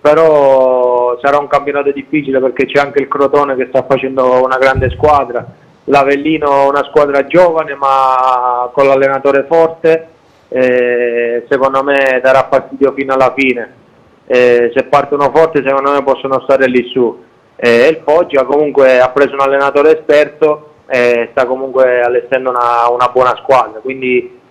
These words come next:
sarà un campionato difficile come sempre.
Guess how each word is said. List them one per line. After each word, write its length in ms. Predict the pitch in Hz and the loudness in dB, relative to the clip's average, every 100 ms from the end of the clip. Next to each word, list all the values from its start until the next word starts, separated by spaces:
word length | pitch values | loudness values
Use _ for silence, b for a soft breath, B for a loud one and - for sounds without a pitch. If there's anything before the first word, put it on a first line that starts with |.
| _ - | _ -2
sarà 160 | 151 147 | 0 2
un 80 | |
campionato 540 | 139 147 151 151 147 - - | 0 0 0 -2 -4 -8 -12
difficile 480 | 143 160 156 147 | -8 -4 -2 0
come 260 | 143 151 156 | 0 -2 0
sempre. 520 | 160 156 143 143 - | 0 0 -2 -2 -4